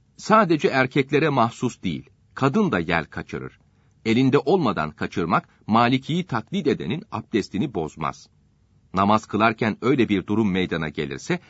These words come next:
namaz bittikten sonra abdesti devam eder, namazı da bozulmaz. Sual:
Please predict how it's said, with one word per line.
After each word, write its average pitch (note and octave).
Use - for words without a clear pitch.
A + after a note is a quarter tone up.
namaz C3+
bittikten C3
sonra F#2
abdesti B2
devam G2+
eder, E2
namazı A#2+
da D3
bozulmaz. D#2+
Sual: A2+